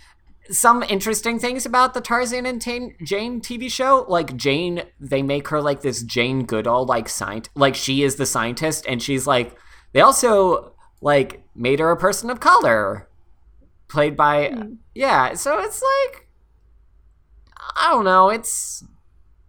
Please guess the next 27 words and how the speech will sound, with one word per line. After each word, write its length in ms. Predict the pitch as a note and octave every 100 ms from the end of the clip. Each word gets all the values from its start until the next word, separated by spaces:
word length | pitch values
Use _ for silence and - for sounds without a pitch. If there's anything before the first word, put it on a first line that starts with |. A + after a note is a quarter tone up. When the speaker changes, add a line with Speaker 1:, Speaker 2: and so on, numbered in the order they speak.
| _ _ _ - _ _ _ _ _
Speaker 1:
it's 260 | - G#3+
a 80 | C4+
thing. 480 | B3 A3+ G#3 G#3 G3 - - - -
But, 380 | C#4 C#4+ C4+ - _ -
I 160 | B3+ C4
don't 140 | A3+
know, 160 | G3 E3+ F3
all 220 | C4+ D4
I'm 100 | C4
saying 300 | - A#3 A3
is 140 | G3
that 400 | G3+ F#3+ F3 D#3+
these 360 | G3 A3+ A3+ E3+ -
are, 500 | E3+ E3+ E3 D#3 - - - - - - - - - -
these 380 | E3 G3 C#4+ C4
are 220 | C4+ B3+
animators 580 | - G3+ F#3 F3 E3 D3+
that 200 | C#3 C3+
do 140 | B2+
have 120 | B2+ C3+
a 40 |
lot 200 | C#3 C#3
of 60 | C#3
respectable 460 | - B2+ C3+ D3+
work 260 | C3+ G#2+ F#2+
under 220 | F#2+ G2+
their 280 | G#2 G2+ G2+